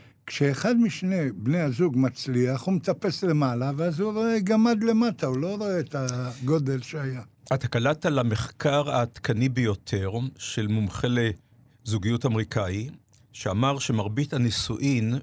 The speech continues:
Speaker 2: מתפוררים בגלל פגיעה בערך העצמי של בן הזוג.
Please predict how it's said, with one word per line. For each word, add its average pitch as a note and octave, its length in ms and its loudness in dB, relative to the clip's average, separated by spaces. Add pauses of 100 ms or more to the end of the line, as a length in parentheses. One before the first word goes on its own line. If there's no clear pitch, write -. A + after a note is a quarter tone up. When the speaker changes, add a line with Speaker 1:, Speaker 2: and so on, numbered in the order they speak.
Speaker 2:
מתפוררים A2+ 920 0
בגלל A2 460 0
פגיעה A2 320 0
בערך B2+ 600 -2
העצמי A#2+ 380 -2
של A#2 180 -4
בן G2 200 -2
הזוג. F#2 380 -6